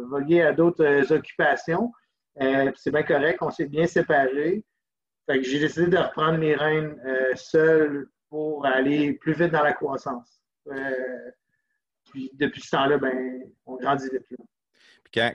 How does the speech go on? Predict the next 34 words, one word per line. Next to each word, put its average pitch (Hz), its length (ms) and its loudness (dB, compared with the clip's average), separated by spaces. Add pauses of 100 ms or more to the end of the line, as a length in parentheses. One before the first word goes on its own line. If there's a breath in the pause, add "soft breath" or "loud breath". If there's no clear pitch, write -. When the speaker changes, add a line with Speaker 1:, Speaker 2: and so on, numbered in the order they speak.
Speaker 2:
quand 117 180 -2
que 104 140 -2
t'as 95 320 0
parti - 440 -6
ça 107 180 0
avec 95 260 -2
lui, 104 480 -2
avec 85 280 -4
ton, 82 260 -6
ton 78 480 -10
cinquante 85 500 -8
pièces, 98 540 -4 (680 soft breath)
euh, 82 440 -6
aviez-vous 85 360 -6
fait - 240 -6
un 90 160 0
plan 95 300 -2
d'affaires ? 117 520 0
Aviez-vous 90 520 -6
un 95 140 0
modèle 95 420 -2
que 107 100 -8
vous 90 80 -4
voulez 107 220 -2
ou 185 100 -6
non ? 104 240 -2
C'était 90 240 -2
juste, 101 320 -2
euh, 87 220 0
on 85 100 -4
Speaker 1:
C'était - 120 0
pas, 98 100 4
euh, 233 160 6
Speaker 2:
enregistre 120 420 2